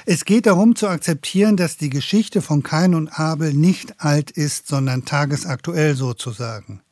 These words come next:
Immer. Zu akzeptieren, dass es zur Wirklichkeit gehört, dass der Bruder den Bruder erschlägt. Zu akzeptieren, dass ich Opfer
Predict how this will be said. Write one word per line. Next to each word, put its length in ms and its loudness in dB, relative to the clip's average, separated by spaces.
Immer. 480 4
Zu 140 -2
akzeptieren, 720 2
dass 220 2
es 200 -4
zur 240 0
Wirklichkeit 680 0
gehört, 460 2
dass 160 0
der 180 0
Bruder 500 4
den 220 2
Bruder 360 0
erschlägt. 840 0
Zu 160 -8
akzeptieren, 720 0
dass 180 2
ich 220 -2
Opfer 560 -2